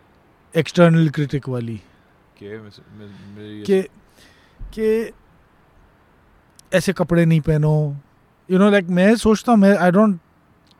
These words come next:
Speaker 1: I don't like spending money uselessly.
Speaker 2: Same
Speaker 1: And,
Speaker 2: here.
Speaker 1: and buying cl-, new clothes when my old clothes are perfectly fine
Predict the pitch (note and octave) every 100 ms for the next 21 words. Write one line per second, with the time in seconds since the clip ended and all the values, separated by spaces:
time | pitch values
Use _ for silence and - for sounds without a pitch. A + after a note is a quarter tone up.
0 | _ _ _ _ _ - D3 F3+ F#3+ G#3
1 | E3+ E3 D#3 E3 D3 D3 D3 C#3+ C3+ C3
2 | C#3 _ _ _ _ _ _ _ _ -
3 | C#3 D3+ - C#3 - - F2 _ _ _
4 | _ _ _ _ - D#3+ D#3+ - _ -
5 | E3+ D#3+ C#3 E3+ E3+ G#3 A3+ - F3 E3
6 | F3+ A#3+ A3+ - F3+ E3+ F3 - _ _
7 | _ _ _ _ F3+ F#3 F3+ E3+ E3 E3
8 | - E3 F#3 E3+ F#3 F3 E3 - F#3 D#3+
9 | E3+ D3 C#3 - A#3 A3 F#3 D#3+ D3+